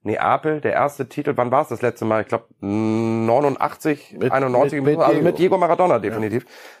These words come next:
Speaker 1: Das letzte Mal den Scudetto gewonnen. Jetzt hab ich so viel gesabbelt heute, dass wir leider,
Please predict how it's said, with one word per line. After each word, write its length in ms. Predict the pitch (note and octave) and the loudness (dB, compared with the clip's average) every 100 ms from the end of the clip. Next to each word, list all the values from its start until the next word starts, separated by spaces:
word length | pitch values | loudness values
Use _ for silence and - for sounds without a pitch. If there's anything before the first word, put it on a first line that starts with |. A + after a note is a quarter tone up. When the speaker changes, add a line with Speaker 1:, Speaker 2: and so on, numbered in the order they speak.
| - | -2
Speaker 1:
Das 140 | A#2 | 0
letzte 180 | B2+ C3+ | 0 2
Mal 120 | A#2+ | 2
den 120 | A2 | 0
Scudetto 420 | - A#2+ A#2 A#2 | -2 -2 0 2
gewonnen. 300 | G2 F#2+ F#2+ - - - - - - | 2 2 0 -2 -16 -20 -20 -14 -4
Jetzt 140 | A2 | -2
hab 120 | D3 | 0
ich 80 | D#3+ | 0
so 120 | C#3 | 0
viel 140 | E3+ F#3 | 0 0
gesabbelt 760 | D#3+ G2+ B2 E3 E3+ - - _ - | 0 2 2 2 0 -8 -20 _ -2
heute, 360 | B2 D3 D#3 | 0 2 0
dass 180 | C#3+ C3+ | 0 0
wir 100 | C#3 | 2
leider, 440 | A#2+ B2 C#3 C#3 | 2 2 2 -2